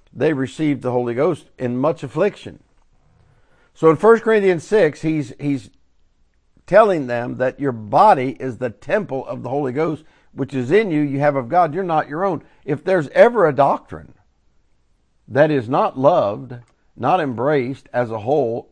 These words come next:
amongst the world, it would be that you aren't your own. And if there's ever a doctrine that's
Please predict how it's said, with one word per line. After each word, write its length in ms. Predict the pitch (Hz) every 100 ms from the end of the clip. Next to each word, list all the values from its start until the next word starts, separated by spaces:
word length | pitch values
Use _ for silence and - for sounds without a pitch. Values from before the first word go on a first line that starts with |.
| -
amongst 440 | 117 139 135 -
the 80 | 110
world, 400 | 104 123 135 117
it 100 | 113
would 140 | 117 110
be 140 | 117
that 280 | 113 110 -
you 320 | 123 165 135
aren't 300 | - 120 -
your 240 | 113 120 135
own. 320 | 147 85 78 _ _ _ _ _ _ _ -
And 100 | 131
if 100 | 135
there's 240 | 123 123
ever 260 | 151 196 165
a 80 | 131
doctrine 540 | 135 175 - 101 104
that's 300 | 117 113 -